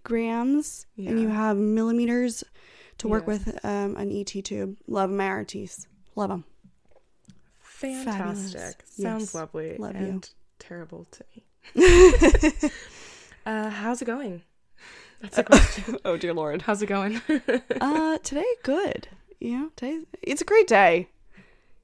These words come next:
Speaker 1: Yeah.
Speaker 2: Oh, cute.
Speaker 1: <laughs>
Speaker 2: I, we did have a really good day today.
Speaker 1: We had a good day today.
Speaker 2: Top three advice points for someone just beginning their nursing school journey.
Speaker 1: Stay organized.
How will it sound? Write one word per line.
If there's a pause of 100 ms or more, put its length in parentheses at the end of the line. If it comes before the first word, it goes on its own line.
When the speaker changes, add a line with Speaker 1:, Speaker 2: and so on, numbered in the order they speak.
(220)
Speaker 1:
Yeah. (720)
Speaker 2:
Oh,
cute. (240)
Speaker 1:
<laughs> (300)
Speaker 2:
I,
we
did
have
a
really
good
day
today.
Speaker 1:
We
had
a
good
day
today. (640)
Speaker 2:
Top
three
advice
points
for
someone
just
beginning
their
nursing
school
journey. (920)
Speaker 1:
Stay
organized.